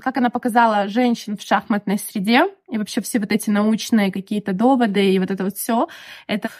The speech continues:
борьба с сексизмом, потому что нам кажется, ну, лично мне так казалось, ну,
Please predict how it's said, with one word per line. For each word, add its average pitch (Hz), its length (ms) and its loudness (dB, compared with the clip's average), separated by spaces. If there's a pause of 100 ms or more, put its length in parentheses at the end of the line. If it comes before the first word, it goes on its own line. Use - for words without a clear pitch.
(500)
борьба 247 380 4
с - 100 -10
сексизмом, 262 920 0
потому 233 300 0
что 247 340 2 (500)
нам 277 240 4
кажется, 311 500 2
ну, 254 140 0
лично 269 320 0
мне 254 260 4
так 254 160 -2
казалось, 202 280 0
ну, - 160 -4